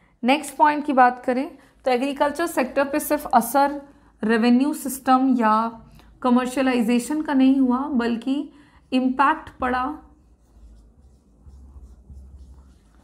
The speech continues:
पार्टीशन का भी। देश में जो बंटवारा हो गया उसके कारण भी एग्रीकल्चर सेक्टर पर बुरा असर पड़ा। पार्टीशन के कारण, जैसा कि हमने अभी अभी देखा था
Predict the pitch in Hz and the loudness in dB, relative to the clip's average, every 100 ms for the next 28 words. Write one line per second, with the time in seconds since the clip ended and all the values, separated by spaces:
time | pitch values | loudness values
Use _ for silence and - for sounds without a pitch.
0 | _ _ _ - - - - - - - | _ _ _ -20 -20 -20 -20 -20 -20 -20
1 | - - - - - - _ _ 233 233 | -20 -20 -20 -20 -20 -20 _ _ 2 2
2 | 226 240 240 - 254 240 220 - 202 - | -2 -4 -4 -4 -2 -2 -4 -10 -14 -12
3 | 208 214 226 226 233 240 277 226 202 208 | -6 -2 -2 -2 -2 0 0 0 0 0
4 | 208 214 226 269 233 233 208 190 - - | 2 2 2 0 0 -2 0 -4 -6 -14
5 | _ _ _ 254 254 - 302 294 240 220 | _ _ _ -4 -4 -2 -4 0 2 2
6 | 240 254 233 240 254 269 - 214 208 226 | 0 0 0 0 0 -2 -2 -2 0 0
7 | 220 214 214 240 240 196 196 226 226 220 | 0 0 0 -4 -2 -4 -2 -2 -2 -2
8 | 220 240 - - - 233 294 311 285 285 | -2 -4 -12 -20 -10 -2 4 6 6 4
9 | 277 262 247 233 262 330 - 214 214 226 | 0 0 -2 -2 -4 -6 0 0 0 -8
10 | - 262 262 262 220 240 226 220 226 240 | -6 -6 -4 0 0 0 -4 -2 -2 0
11 | 226 226 208 240 233 208 208 240 254 226 | 0 0 0 -2 -2 -4 -4 -2 -2 -2